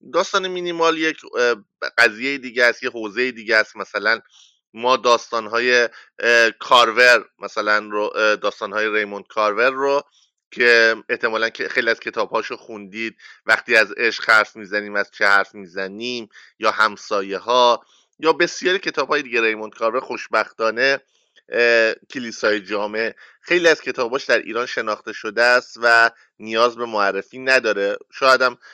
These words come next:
شما برین به کتابخونه محلتون مراجعه کنید، بتونید کتابی رو از ریموند کارور تهیه کنید به راحتی و بدون هیچ مشکلی. حالا شما اگر در واقع،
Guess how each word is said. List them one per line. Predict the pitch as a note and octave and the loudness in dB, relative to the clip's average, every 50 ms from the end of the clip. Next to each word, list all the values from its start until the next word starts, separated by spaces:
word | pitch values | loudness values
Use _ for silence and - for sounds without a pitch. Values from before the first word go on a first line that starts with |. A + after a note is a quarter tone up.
| _ _ | _ _
شما | _ - C3 A#2+ A#2+ | _ -8 -4 -4 -2
برین | A#2 A#2+ C3 B2+ B2+ B2+ B2 A2 | 0 0 0 0 -2 -6 -6 -4
به | A#2 A#2 A#2 | -2 -2 -2
کتابخونه | A2 - A#2 - A#2+ G#2+ - - A2+ A#2 | -4 -6 -2 -2 -2 -2 -2 -6 -8 -8
محلتون | A#2+ A#2+ A#2 A2 A#2 B2 C3 C3 B2 - - B2+ | -4 -2 0 2 2 2 2 2 -2 -4 -6 -12
مراجعه | A2+ G#2+ G#2+ G#2+ G#2+ G#2+ G2+ G2+ G#2+ G#2+ | -8 -6 -2 0 0 -2 -2 -4 -4 -6
کنید، | G#2 - A#2 A2+ A2+ A#2+ A2+ | -6 -8 -12 -14 -12 -10 -10
بتونید | B2+ A#2+ - C#3 C3 B2+ B2+ A#2+ | -10 -10 -10 -12 -12 -12 -12 -12
کتابی | - - G#2+ - - A2+ A2+ A#2 B2 B2+ | -12 -12 -12 -6 -4 -4 -4 -4 -6 -8
رو | B2 B2 | -4 0
از | B2 A#2 A2+ G#2 G2+ | 0 0 0 0 -2
ریموند | G#2 G#2+ G2+ G2 G2+ G2 F#2 - | -6 -8 -8 -8 -12 -16 -12 -6
کارور | - G2+ F#2+ G2 | -6 -4 -4 -4
تهیه | A2+ - - A2 G2+ G2+ G#2 A2 | -6 -4 -2 -4 -4 -4 -8 -12
کنید | - - B2 A#2 G#2 | -12 -14 -14 -10 -10
به | A2 | -8
راحتی | G#2 G2+ G2 F#2+ G2+ F#2+ F#2 _ _ A#2+ B2 B2+ B2 - _ _ _ _ _ | -6 -6 -6 -4 -6 -8 -10 _ _ -16 -14 -14 -14 -16 _ _ _ _ _
و | - A2+ | -6 -6
بدون | G#2 G#2 B2+ B2 A#2 C3+ C3+ | -4 -4 -8 -8 -8 -10 -8
هیچ | C3+ C3 B2 B2+ B2+ B2+ B2 - - | -8 -8 -8 -10 -14 -16 -16 -16 -18
مشکلی. | A2+ G#2+ G2 - - _ B2 A2+ G2 F2+ - _ _ _ _ _ _ _ _ _ _ _ _ _ _ _ _ _ _ - - - - - _ | -16 -16 -16 -16 -12 _ -10 -10 -10 -14 -18 _ _ _ _ _ _ _ _ _ _ _ _ _ _ _ _ _ _ -20 -20 -20 -20 -12 _
حالا | - C#3+ E3+ F3 D3+ B2+ - _ _ _ _ _ | 0 4 4 4 4 2 -2 _ _ _ _ _
شما | - - - - E3 D#3+ D#3+ F3 G#3 G#3+ | -16 -12 -10 -6 -6 -4 -2 0 0 0
اگر | - - C3+ C3+ A#2 C3+ C3 B2+ | 0 0 -4 -2 2 2 2 2
در | A2+ - C3+ B2+ B2 A#2 | 2 2 2 2 2 2
واقع، | A2+ A#2+ A2 A2+ B2 B2 A#2 G#2+ | 0 -4 -6 -4 -2 0 0 0